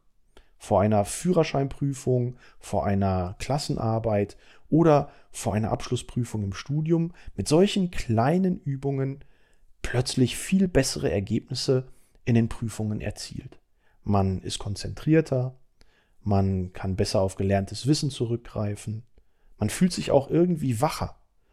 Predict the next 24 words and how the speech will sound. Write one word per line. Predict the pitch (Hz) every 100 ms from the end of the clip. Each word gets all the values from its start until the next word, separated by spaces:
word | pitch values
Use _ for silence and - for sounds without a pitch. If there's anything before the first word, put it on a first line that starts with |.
| _ _ -
wenn | 98
man | 98
solche | 98 110 -
Übungen | - 117 110 104 98
gemacht | 92 101 - -
hat. | 175 - _ - - - -
Und | 127 113 110 98 95 - _ - - _
ich | 196 -
baue | 107 107
zum | 107 110
Beispiel | 101 98 98 - 104
in | 98 92
meinen | 90 139
Fortbildungen | 147 - 135 131 131 127 127 120
und | 107 101
Seminaren | 101 98 92 95 117 139 131 - - -
solche | - 135 175 -
Übungen | 123 131 135
mittlerweile | 113 110 104 101 98 101 98
regelmäßig | 139 175 156 131 123 -
ein, | - 92 90 - _ _ _ _ _ _ _ _ -
weil | 95
ich | 90 101
weiß, | 107 175 - -